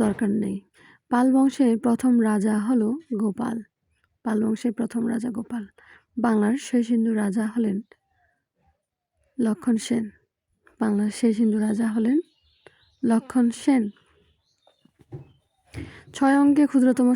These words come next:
সংখ্যা মানে এক লক্ষ, কিন্তু একটা এক দিয়ে পাঁচটা শূন্য, ও চার অঙ্কের বৃহত্তম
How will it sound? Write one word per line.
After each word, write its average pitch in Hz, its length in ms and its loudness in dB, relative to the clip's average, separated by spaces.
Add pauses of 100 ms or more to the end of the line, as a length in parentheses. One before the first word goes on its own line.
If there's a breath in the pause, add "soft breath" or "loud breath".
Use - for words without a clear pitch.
সংখ্যা 240 300 2
মানে 226 260 0 (600)
এক 233 160 0 (100)
লক্ষ, 202 200 -2 (160)
কিন্তু 202 260 -4 (500)
একটা 302 220 -6 (100)
এক 202 60 -2 (100)
দিয়ে 247 160 2 (240)
পাঁচটা 226 300 -8
শূন্য, 226 300 -4 (520 soft breath)
ও - 60 -12
চার 233 260 2
অঙ্কের 226 240 0
বৃহত্তম 233 280 2